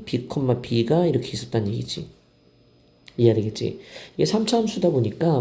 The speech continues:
Y는 X 위에는 세 개밖에 있을 수밖에 없고 일, 이는 어떻게 있을 수밖에 없다? 이렇게 있는데 사실 이 점이 여기 있는지 뭐 여기 있는지 알 수가 없잖아. 그래서 여기에 보면 이렇게 쓰여져 있었던 거야. 아, 감소 구간 안에 있었구나. 이렇게.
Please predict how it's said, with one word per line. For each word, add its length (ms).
Y는 340
X 240
위에는 180
세 180
개밖에 300
있을 140
수밖에 580
없고 680
일, 200
이는 460
어떻게 260
있을 140
수밖에 320
없다? 340
이렇게 320
있는데 360
사실 640
이 120
점이 420
여기 260
있는지 420
뭐 120
여기 220
있는지 240
알 160
수가 220
없잖아. 640
그래서 300
여기에 280
보면 520
이렇게 300
쓰여져 280
있었던 320
거야. 140
아, 600
감소 440
구간 260
안에 160
있었구나. 640
이렇게. 440